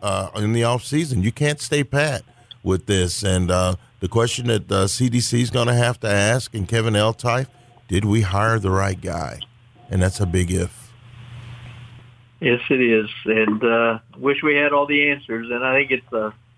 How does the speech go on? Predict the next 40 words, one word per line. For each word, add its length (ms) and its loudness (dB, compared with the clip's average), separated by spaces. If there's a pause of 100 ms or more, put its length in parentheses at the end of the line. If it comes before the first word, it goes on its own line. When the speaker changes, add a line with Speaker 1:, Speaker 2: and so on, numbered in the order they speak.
(180)
Speaker 2:
you 80 -10
know, 80 0
like 280 -2
plugging 320 0
holes 360 2
in 200 -2
the, 140 0
in 140 -4
the, 320 2
in 120 -4
the 80 0
dike. 480 0
You 160 0
know, 260 2
we 100 2
just, 200 -4 (520)
you 140 -2
plug 260 2
one 240 2
hole 360 4
and 200 -4
something 280 0
else 220 2 (140)
springs 360 -2
up. 240 4 (160)
So 340 2
it's, 140 -4 (600)
it's 160 0
hard 260 2
to 60 -4
know. 260 2
It's 120 0
frustrating, 1000 0
and, 400 -2
uh, 460 4 (180)
you 160 0
know, 100 4
we 160 6
all 300 4
wish 360 0